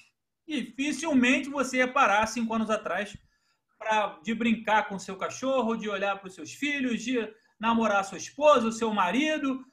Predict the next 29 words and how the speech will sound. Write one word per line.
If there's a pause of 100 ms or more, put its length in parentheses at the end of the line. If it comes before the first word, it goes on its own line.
(160)
né,
ou
sair,
tomar
uma
cerveja,
pra
vir
aqui
escutar
um
cara
barbudo,
tá
em
Blumenau, (340)
falando
sobre
estratégia. (640)
Não,
o
mundo
mudou,
pô. (400)
Se
você
tá
comprando
conteúdo,